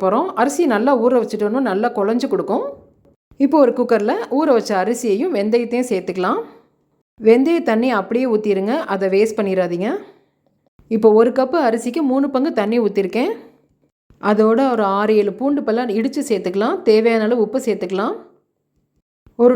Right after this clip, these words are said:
டேபிள் ஸ்பூன் திருவுன தேங்காய், ஒரு டீஸ்பூன் ஜீரகம் சேர்த்து நல்லா கொதிக்க விட்டுறலாம். கீழே அடி பிடிக்காம நல்லா கரண்டியை வச்சு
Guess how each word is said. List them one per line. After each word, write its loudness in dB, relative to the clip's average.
டேபிள் 2
ஸ்பூன் -4
திருவுன -2
தேங்காய், -2
ஒரு 2
டீஸ்பூன் -2
ஜீரகம் 2
சேர்த்து 0
நல்லா -2
கொதிக்க -2
விட்டுறலாம். -2
கீழே 6
அடி 0
பிடிக்காம 0
நல்லா 0
கரண்டியை 2
வச்சு -2